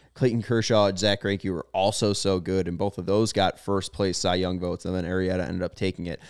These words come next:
I think Verlander's probably gonna maybe not be unanimous, but I think he's gonna be close to unanimous. I think Valdez is gonna be second, and I think Cease is gonna be third. Um, I did like, uh, Daniel Stack saying, um, <laughs> the White Sox are like, uh, Papa Doc in Eight Mile,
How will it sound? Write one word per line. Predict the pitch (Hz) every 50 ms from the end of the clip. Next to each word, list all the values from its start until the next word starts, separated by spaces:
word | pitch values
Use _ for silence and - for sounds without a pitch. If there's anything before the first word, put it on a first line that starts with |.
| - - - -
I | - 107
think | 123 131 123 104
Verlander's | 92 107 104 101 98 95 92 90 90 -
probably | - - 92 92 95 92
gonna | 87 87 87 85 80 - _
maybe | 90 90 92 95 95 95 101
not | 101 98 92 90
be | - 92
unanimous, | 92 87 87 87 90 87 90 98 110 117 123 127 -
but | - 87 87
I | 87
think | 90 90 90
he's | 90 -
gonna | 90 87
be | 85
close | - - - 98 104 - -
to | 117 117
unanimous. | 117 117 113 110 113 113 113 117 120 123 123 - - - - - _
I | _
think | 113 107
Valdez | - - 101 104 117 113 107 -
is | - -
gonna | - 120 92
be | 98
second, | 98 - - 104 101 - 101 90
and | 90 95
I |
think | - - 90 -
Cease | - 95 90 92
is | - 92
gonna | 92 87 85
be | - 87
third. | - - 87 87 80 80 - - - - - -
Um, | 98 101 98
I | 95
did | 90 127 131 104
like, | 117 113 107 - 104
uh, | 101 98 95 95
Daniel | - 101 101 107 98 92
Stack | - - - 95 95 - - -
saying, | - 92 87 87 87 85 82 -
um, | - 87 87 92 85 80 - - - -
<laughs> | - -
the | - -
White | - 101 101 -
Sox | - 110 95 101 - -
are | 95
like, | 95 90 87 90 -
uh, | 87 87 85 85 90
Papa | - - 95 - 98
Doc | 90 98 101 120 156 - - - - - - - - -
in | - 107 98 -
Eight | 92 120 127
Mile, | 135 135 139 156 170 165 -